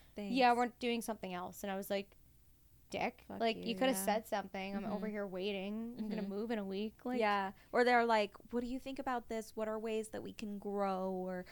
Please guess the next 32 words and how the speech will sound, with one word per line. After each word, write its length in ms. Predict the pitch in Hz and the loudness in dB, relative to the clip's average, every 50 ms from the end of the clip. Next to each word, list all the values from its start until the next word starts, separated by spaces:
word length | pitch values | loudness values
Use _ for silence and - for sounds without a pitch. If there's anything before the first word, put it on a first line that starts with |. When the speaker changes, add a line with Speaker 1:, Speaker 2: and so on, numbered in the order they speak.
| - - - | -16 -16 -10
Speaker 1:
and 100 | - 196 | -4 -2
it's 220 | 214 214 202 - - | -2 -2 -2 0 2
like, 240 | 220 214 214 208 - - | 2 2 2 0 -4 -4
Speaker 2:
You're 120 | 247 254 247 | -4 -2 0
fishing. 540 | - 277 311 302 - 220 196 180 180 185 | 4 4 2 4 2 -2 -2 -4 -2 2
Speaker 1:
that 220 | 185 214 214 - - | 4 4 4 4 2
you're 160 | 214 220 214 | 0 0 0
fishing, 540 | - 240 233 262 - - 208 202 190 190 190 | 2 2 0 0 0 -2 -2 -2 -2 -2 -4
and 120 | 196 196 | -4 -2
that's 220 | 208 208 214 - - | -2 -4 -4 -6 -6
Speaker 2:
Because 340 | 226 226 233 208 226 190 | -4 -2 0 0 2 2
you 140 | 214 - 226 | 2 2 4
guys 240 | 220 220 220 175 175 | 6 6 6 4 4
Speaker 1:
consulting. 40 | 220 | 2
Speaker 2:
are, 140 | 214 208 - | 0 0 0
Speaker 1:
You're, 300 | - 214 202 190 - - | -2 -4 -4 -4 -4 -6
Speaker 2:
yeah, 220 | - 214 202 214 196 | -8 -4 -2 2 2
Speaker 1:
you're 120 | 196 - | 2 4
un-, 80 | - 190 202 196 | 4 2 0 0
Speaker 2:
exactly. 80 | 185 180 | -2 -2
Speaker 1:
you're 100 | 190 202 | -2 -2
getting 220 | 202 214 220 196 - | 0 0 0 -2 -2
unpaid 460 | - 185 185 196 214 220 185 185 180 | -2 -2 -2 -2 -2 0 0 0 0
help. 340 | 202 185 175 175 170 170 - | 0 0 -2 -2 -2 -4 -4
Speaker 2:
Yeah, 140 | - 202 - 208 | -4 -2 -2 0
I 40 | |
will 140 | 214 226 226 | 0 0 0
never 220 | 220 202 190 196 180 | 0 0 -2 -2 -4
do 100 | 190 180 | -6 -4
that 160 | 170 160 160 | -4 -4 -6
again. 260 | 175 190 - - 214 | -6 -8 -10 -10 -6
Speaker 1:
Trash. 400 | 196 190 254 269 - - 294 285 | -4 0 2 2 2 4 2 4